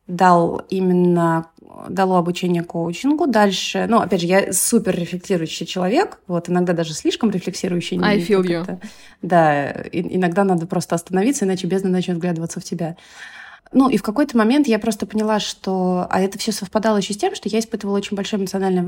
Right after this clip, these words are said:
Speaker 1: не эмоциональное, а как-то профессиональное выгорание в тот момент по основной работе, потому что, ну, я пять лет работала, ну, на износ, скажем так. То есть это, конечно, безусловно, отбивалось. Ну, отбивалось, наверное, неподходящее слово. Ну, в общем,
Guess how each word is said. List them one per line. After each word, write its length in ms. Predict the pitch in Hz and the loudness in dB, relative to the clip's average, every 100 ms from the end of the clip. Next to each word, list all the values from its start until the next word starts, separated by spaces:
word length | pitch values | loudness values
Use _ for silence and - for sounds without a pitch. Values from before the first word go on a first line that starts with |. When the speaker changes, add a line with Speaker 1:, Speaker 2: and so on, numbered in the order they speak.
| 180 | -2
Speaker 1:
не 100 | 180 | -4
эмоциональное, 520 | 175 196 254 233 170 | -2 -2 0 0 -2
а 40 | |
как-то 560 | 170 180 _ - 170 165 | -6 -18 _ -10 -10 -6
профессиональное 500 | 180 175 202 202 175 | -6 -2 0 2 2
выгорание 460 | 165 175 233 302 185 | 0 0 2 2 2
в 40 | |
тот 180 | - 185 | -4 -6
момент 440 | 175 175 165 165 - | -2 -2 -2 -6 -10
по 260 | 180 175 170 | -6 -4 -4
основной 340 | 180 175 180 170 | -4 -2 -2 -2
работе, 400 | 165 262 349 240 | 2 2 2 -4
потому 320 | - 180 180 | -6 -4 -4
что, 220 | - 175 | -4 -4
ну, 240 | 190 180 - - _ _ _ | -2 -2 -6 -20 _ _ _
я 160 | - 214 | 0 0
пять 220 | 208 202 | 2 2
лет 160 | 214 208 | 0 0
работала, 840 | 180 190 185 180 170 170 170 - _ _ _ _ _ - | 0 0 0 -2 0 0 -2 -6 _ _ _ _ _ 0
ну, 120 | 254 | 4
на 160 | 202 208 | 6 4
износ, 320 | 196 185 - | 4 2 2
скажем 400 | - 165 165 170 | -4 -4 -4 -2
так. 360 | 240 320 - - | 0 -2 -6 -4
То 60 | 175 | -4
есть 120 | - | -2
это, 120 | 208 | -2
конечно, 340 | 202 185 185 180 | 0 0 0 -2
безусловно, 1000 | 175 180 196 185 170 170 160 - - - _ _ | -2 -2 0 0 0 0 -2 -6 -10 -16 _ _
отбивалось. 640 | 185 175 170 170 294 - _ _ _ _ _ _ | -2 0 0 2 0 -4 _ _ _ _ _ _
Ну, 120 | - | -8
отбивалось, 400 | 170 170 170 156 | -6 -2 -2 -2
наверное, 200 | 175 170 | -4 -4
неподходящее 480 | 170 - 247 339 254 | -6 -6 -4 -2 -2
слово. 300 | - 202 196 190 - - - - | -4 -4 -4 -8 -16 -18 -20 0
Ну, 180 | 262 - - 76 | 2 2 -2 -6
в 60 | 196 | -2
общем, 360 | 208 - 196 | -2 -2 -4